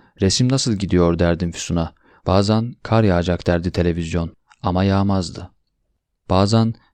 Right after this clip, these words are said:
büyük bir petrol tankerinin düdüğünün telaşlı sesi acı acı duyulurdu. Bazen uzaklardan silah sesleri gelirdi. Bazen yan komşunun sokak kapısı öyle sert bir şekilde vurulurdu ki arkamda duran büfedeki fincanlar titrerdi.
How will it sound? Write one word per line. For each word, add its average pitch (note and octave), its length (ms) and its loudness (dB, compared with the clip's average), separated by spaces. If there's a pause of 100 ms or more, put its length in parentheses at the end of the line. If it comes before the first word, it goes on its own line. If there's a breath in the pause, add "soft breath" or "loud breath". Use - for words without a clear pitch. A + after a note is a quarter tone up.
büyük A#2 240 2
bir G#2+ 60 -2
petrol A2 360 2
tankerinin G2+ 600 2
düdüğünün F2+ 400 0
telaşlı F#2+ 360 0
sesi G2+ 420 -2 (320 soft breath)
acı G2+ 260 2
acı G2 220 0
duyulurdu. F2+ 580 0 (480)
Bazen G#2 320 4
uzaklardan G#2+ 600 2
silah G#2 280 2
sesleri G2 400 0
gelirdi. E2 500 -4 (440)
Bazen G2 300 4
yan G#2+ 260 2
komşunun G2 420 0
sokak G#2 340 -2
kapısı F#2+ 440 -2 (360 soft breath)
öyle A2 200 4
sert A2 280 0
bir - 40 -6
şekilde F#2 320 0
vurulurdu G2 440 0
ki - 200 -4 (380 soft breath)
arkamda G#2 520 0
duran G2 280 2
büfedeki G2 400 0
fincanlar F2+ 500 0
titrerdi. F#2 640 -2